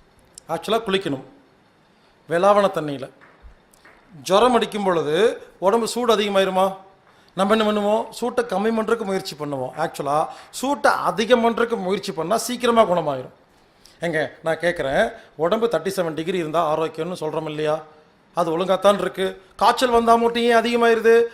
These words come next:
அப்போ உடம்பு வேணுமுன்னே ஏத்துது, அதுக்கு தேவைப்படுது. அப்போ அதை கொடுக்கணுமா இல்லையா?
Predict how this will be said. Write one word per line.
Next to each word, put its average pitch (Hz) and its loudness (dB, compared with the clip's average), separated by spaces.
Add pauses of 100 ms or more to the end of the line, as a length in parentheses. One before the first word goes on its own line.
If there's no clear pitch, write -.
அப்போ 208 0
உடம்பு 214 2 (120)
வேணுமுன்னே 262 4
ஏத்துது, 226 6 (180)
அதுக்கு 254 0
தேவைப்படுது. 180 4 (800)
அப்போ 226 2
அதை 220 6
கொடுக்கணுமா 254 2
இல்லையா? 240 4